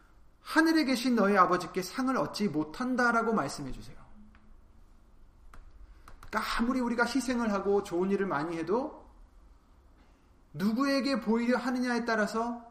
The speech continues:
하나님에게 상급이 있고 상급이 없다라는 겁니다.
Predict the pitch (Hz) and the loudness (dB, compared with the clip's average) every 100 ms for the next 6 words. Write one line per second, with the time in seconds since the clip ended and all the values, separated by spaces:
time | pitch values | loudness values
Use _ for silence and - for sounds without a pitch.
0 | - - 240 226 220 208 202 208 208 294 | -20 -6 -2 0 2 0 2 0 0 -4
1 | 294 285 254 - - 240 269 - - - | -2 0 0 -2 -2 -4 -4 -8 -18 -8
2 | 247 240 220 240 - - - _ 156 202 | -4 -2 0 0 -2 -12 -20 _ -2 0
3 | 269 202 160 131 123 - - | 4 2 2 -4 -10 -16 -20